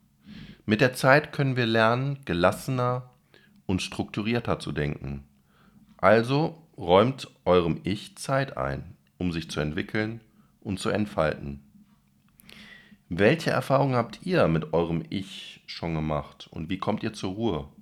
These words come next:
um zu reflektieren? Schreibt es mir sehr gerne in die Kommentare.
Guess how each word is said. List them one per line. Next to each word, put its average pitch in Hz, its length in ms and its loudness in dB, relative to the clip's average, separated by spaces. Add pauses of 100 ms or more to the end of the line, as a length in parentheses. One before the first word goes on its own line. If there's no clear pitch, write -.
(280)
um 82 180 -6
zu - 120 -6
reflektieren? 80 840 -4 (1000)
Schreibt - 340 2
es - 140 -6
mir 117 400 4
sehr 101 220 2
gerne 120 300 4
in 113 80 -2
die 110 100 -2
Kommentare. 101 840 0